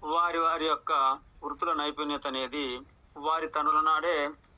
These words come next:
చేతి వృత్తులు అనేవి ఆ విధంగా వెనుకడుగు వేశాయి గనుక ఇక ఆ వృత్తి పనిముట్లు కానీ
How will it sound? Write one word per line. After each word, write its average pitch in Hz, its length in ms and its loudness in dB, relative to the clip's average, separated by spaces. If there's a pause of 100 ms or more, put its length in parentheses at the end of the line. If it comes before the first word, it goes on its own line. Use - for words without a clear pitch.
(240)
చేతి 180 240 -2
వృత్తులు 156 240 -4
అనేవి 156 260 0
ఆ 139 80 2
విధంగా 139 680 2 (580)
వెనుకడుగు 160 540 0
వేశాయి 139 380 0
గనుక 117 320 -2 (720)
ఇక 156 300 -2 (840)
ఆ 143 80 4
వృత్తి 147 280 -4
పనిముట్లు 160 520 -2
కానీ 135 480 -2